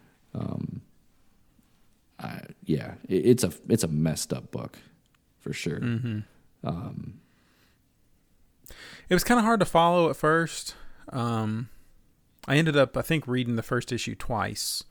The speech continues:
Speaker 2: 'Cause they, they just inter-, I mean, they just kinda dump you into this
Speaker 1: Oh,
Speaker 2: world.
Speaker 1: yeah,
Speaker 2: It's just like,
Speaker 1: yeah.
Speaker 2: who are all of these people?
Speaker 1: Yeah,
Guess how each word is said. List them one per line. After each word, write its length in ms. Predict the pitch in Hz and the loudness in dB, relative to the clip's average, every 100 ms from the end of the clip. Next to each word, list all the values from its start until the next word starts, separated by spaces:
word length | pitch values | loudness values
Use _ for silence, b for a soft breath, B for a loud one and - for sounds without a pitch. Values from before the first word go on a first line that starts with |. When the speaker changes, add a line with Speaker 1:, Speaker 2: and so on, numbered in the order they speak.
| b b b b b b b | b b b b b b b
Speaker 2:
'Cause 160 | 139 127 | 0 4
they, 160 | 135 | 4
they 320 | 131 113 156 | 4 4 4
just 240 | 170 131 - | 4 2 0
inter-, 220 | 120 120 | -2 0
I 80 | 127 | 0
mean, 160 | 127 120 | 2 4
they 140 | 131 | 2
just 220 | 120 - - - | 2 -2 -8 -4
kinda 220 | 131 107 | -2 -2
dump 500 | 104 104 143 120 - | -4 -2 2 2 0
you 160 | 113 101 | -4 -4
into 200 | 101 101 | -4 -4
this 140 | 101 | 4
Speaker 1:
Oh, 180 | 110 104 95 | 6 8 6
Speaker 2:
world. 40 | |
Speaker 1:
yeah, 260 | 85 78 - | 4 0 -4
Speaker 2:
It's 100 | - | -4
just 140 | - | 0
like, 160 | 82 73 | 2 2
Speaker 1:
yeah. 60 | |
Speaker 2:
who 200 | - 185 190 | 4 6 6
are 160 | 127 | 4
all 280 | - 120 139 | 4 2 2
of 80 | 113 | 0
these 220 | 110 101 | -4 -6
people? 520 | - 147 165 - 101 | -6 -4 -4 -4 -2
Speaker 1:
Yeah, 80 | 95 | -2